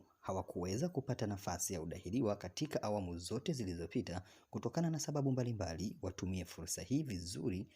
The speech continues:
kwa kutuma maombi yao ya udahili kwenye vyuo wanavyovipenda.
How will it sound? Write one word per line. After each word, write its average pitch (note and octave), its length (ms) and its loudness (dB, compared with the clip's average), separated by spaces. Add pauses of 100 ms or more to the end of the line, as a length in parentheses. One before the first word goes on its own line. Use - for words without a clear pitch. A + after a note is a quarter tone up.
(180)
kwa G#2+ 100 -12
kutuma B2+ 280 2
maombi B2 540 2
yao B2+ 300 4
ya G#2 100 2
udahili G#2+ 600 0
kwenye F2+ 280 -2
vyuo F#2+ 400 2
wanavyovipenda. F2 1120 -2